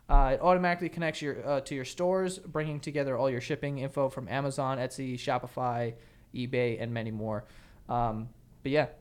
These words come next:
I mean, stamps dot com, it's great. Uh, you can, uh, just print labels from any standard printer,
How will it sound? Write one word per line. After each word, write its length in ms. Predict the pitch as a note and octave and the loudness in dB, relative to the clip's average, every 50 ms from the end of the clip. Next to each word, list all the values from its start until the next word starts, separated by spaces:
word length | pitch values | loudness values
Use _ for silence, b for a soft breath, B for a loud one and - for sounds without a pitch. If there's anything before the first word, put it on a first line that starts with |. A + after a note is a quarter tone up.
| - - - | -20 -14 -8
I 60 | - | -6
mean, 180 | B2 B2 A#2+ A2+ | -4 -4 -4 -4
stamps 280 | A#2+ - C#3 C3+ C3+ - | -4 0 0 0 2 2
dot 160 | D3 C3+ C3+ | 0 -2 0
com, 300 | - D3 C#3 C#3 C#3 C3+ - | 0 0 0 0 -2 -4 -8
it's 100 | - - | -12 -6
great. 320 | - C#3 C3 C3 C#3 C3 - - - B3 | -2 0 0 0 0 -4 -6 -14 -14 -10
Uh, 220 | - A#2+ A#2+ A#2 A#2 | -8 -6 -4 -4 -4
you 220 | A#2 A2+ A#2 A#2+ | -4 -4 -6 -8
can, 320 | A#2+ - B2 B2 B2 A#2+ A#2 | -8 -8 -6 -6 -4 -4 -2
uh, 360 | A#2 A2+ A2+ A2+ A2 G#2+ G#2+ b b b b b b - | -2 -2 -2 -2 -2 -4 -6 b b b b b b -16
just 220 | - A#2+ - - - | -14 -14 -14 -14 -6
print 220 | - D3+ C#3+ C#3 - - - - - - - | -4 -4 -4 -4 -6 -10 -18 -20 -20 -16 -10
labels 640 | C#3 C3+ C3 C#3 C#3 C3+ C3+ C#3 C#3 - - - - - - - - - | -2 0 2 2 2 2 0 -2 -4 -6 -10 -12 -14 -16 -16 -14 -12 -8
from 180 | - C3+ B2+ B2 | -8 -8 -4 -4
any 180 | C3+ C#3+ D3 | -2 -2 -2
standard 360 | - - E3 D3+ D3+ C#3+ D3 C#3+ - | -2 -2 -4 -2 -2 -2 -4 -4 -4
printer, 500 | - D3+ C#3 - D#3 C#3+ C#3 C#3+ C#3 | -4 -4 -4 -2 0 0 0 -2 -4